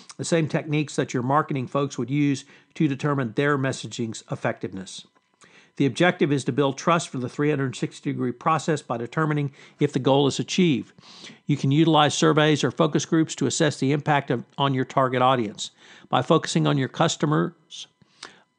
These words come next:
of compliance, in other words, your employees,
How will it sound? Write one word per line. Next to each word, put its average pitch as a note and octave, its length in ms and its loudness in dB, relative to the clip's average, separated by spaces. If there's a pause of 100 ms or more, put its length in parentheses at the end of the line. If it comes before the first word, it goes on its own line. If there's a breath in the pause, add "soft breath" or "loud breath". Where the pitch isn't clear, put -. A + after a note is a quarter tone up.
(380)
of C3 180 0
compliance, C#3 800 0 (180)
in B2+ 100 -4
other C3 140 2
words, B2+ 340 0
your C3+ 260 0
employees, A#2+ 600 0